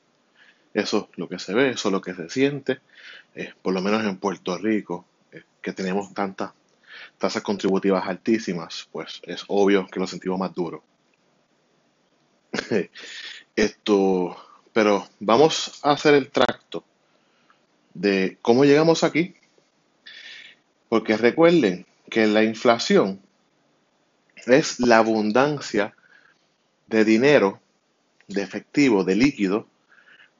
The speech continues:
pero no suficientes bienes para satisfacer tanta demanda.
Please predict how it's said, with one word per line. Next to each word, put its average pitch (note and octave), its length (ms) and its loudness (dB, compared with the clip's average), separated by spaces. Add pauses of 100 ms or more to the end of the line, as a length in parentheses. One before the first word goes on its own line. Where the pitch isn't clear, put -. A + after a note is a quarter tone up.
pero D3+ 240 4
no A#2+ 140 -4
suficientes B2 840 -6
bienes B2 380 2
para F#2+ 180 0
satisfacer G#2 600 -4
tanta G#2+ 340 -4
demanda. D2+ 500 -8